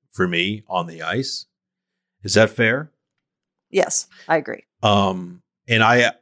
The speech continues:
Speaker 1: you know, I'm not gonna, I'm not gonna not ask him the question because it might make him uncomfortable. So I asked him, "Are you able to play your game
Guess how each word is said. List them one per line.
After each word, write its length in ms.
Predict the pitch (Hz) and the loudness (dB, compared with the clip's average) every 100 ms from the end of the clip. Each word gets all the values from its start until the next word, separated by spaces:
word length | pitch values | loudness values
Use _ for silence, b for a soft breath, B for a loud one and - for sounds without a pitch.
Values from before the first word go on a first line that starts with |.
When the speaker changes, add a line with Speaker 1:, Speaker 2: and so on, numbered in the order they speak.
| _ | _
Speaker 1:
you 140 | - 135 | 0 4
know, 320 | 95 90 98 | 4 2 -2
I'm 180 | 110 147 | 0 2
not 220 | 147 113 | 2 2
gonna, 380 | 104 92 85 - _ - | 0 -2 -6 -12 _ 0
I'm 200 | 123 143 | 2 4
not 220 | 107 - | 0 0
gonna 340 | 92 85 85 87 _ 107 | -4 -4 -12 -18 _ 0
not 280 | 110 107 | 4 4
ask 280 | 101 101 - | 4 0 -4
him 120 | 87 | -12
the 60 | 87 | -14
question 720 | - 104 104 - 98 85 - _ _ _ _ _ _ - | -8 -4 -4 -6 -14 -16 -18 _ _ _ _ _ _ -10
because 320 | 104 104 98 | 0 2 2
it 100 | 87 | 0
might 200 | 98 90 | -4 -2
make 200 | 98 - | -4 -4
him 120 | 85 | -8
uncomfortable. 600 | 85 - 127 135 92 101 | -12 -4 -2 -2 -6 -6
So 200 | - 113 | -2 4
I 100 | 101 | 6
asked 320 | 101 127 147 | 6 4 2
him, 140 | 95 92 | -6 -12
"Are 80 | 92 | -12
you 180 | 92 | 0
able 200 | 98 120 | 2 2
to 120 | 120 - | -2 -8
play 200 | - 104 | -2 -2
your 140 | 104 | -2
game 560 | 95 95 110 95 98 | -2 0 0 -2 -8